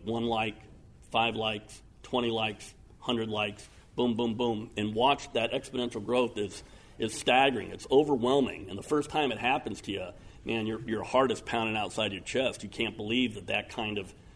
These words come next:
you can have that kind of sort of power, kind of, um, you know, and also responsibility with just simply writing a, a few words. So it is, social media, man, it is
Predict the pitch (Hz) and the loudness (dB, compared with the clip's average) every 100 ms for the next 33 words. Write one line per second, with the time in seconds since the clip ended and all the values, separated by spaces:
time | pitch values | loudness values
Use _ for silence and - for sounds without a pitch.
0 | - - - - - - 107 127 - 127 | -20 -20 -20 -20 -14 -6 -4 -4 -2 0
1 | 127 113 - 117 107 95 110 107 - 127 | 0 0 -4 -4 -4 -4 -8 -6 -4 2
2 | 127 123 107 92 - 113 113 104 104 - | 4 4 2 -2 -4 -2 -2 -4 -6 -6
3 | 101 95 90 95 - - - - - - | -4 -4 -8 -14 -20 -20 -20 -20 -18 -6
4 | 104 104 120 120 165 - 170 - 151 156 | -4 -2 2 4 4 2 -2 2 4 2
5 | 151 123 160 202 - - - 104 107 101 | 2 2 4 4 2 -12 -10 -4 -2 -4
6 | - 135 - - 131 131 113 101 117 123 | -2 0 0 0 0 0 -2 2 4 4
7 | 117 107 104 104 123 123 113 131 - - | 0 -4 -8 -6 -2 0 2 0 -2 -10
8 | 101 101 139 170 - - - - - - | -8 0 2 2 -2 -12 -18 -18 -20 -20
9 | - - 147 151 151 143 151 117 113 113 | -18 0 2 4 2 4 4 4 2 0
10 | 113 101 104 101 98 90 | -2 -2 -2 0 -4 -8